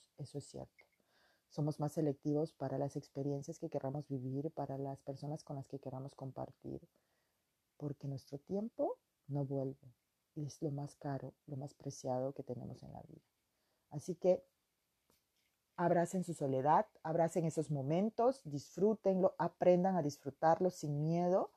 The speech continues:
y piensen que le pueden sacar mucho provecho,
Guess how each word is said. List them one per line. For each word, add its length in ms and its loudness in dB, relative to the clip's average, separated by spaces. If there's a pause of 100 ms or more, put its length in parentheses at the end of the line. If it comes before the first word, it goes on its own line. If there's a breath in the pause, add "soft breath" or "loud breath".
(720 soft breath)
y 200 8
piensen 420 2
que 120 2
le 80 4
pueden 260 4
sacar 320 2
mucho 320 2
provecho, 540 0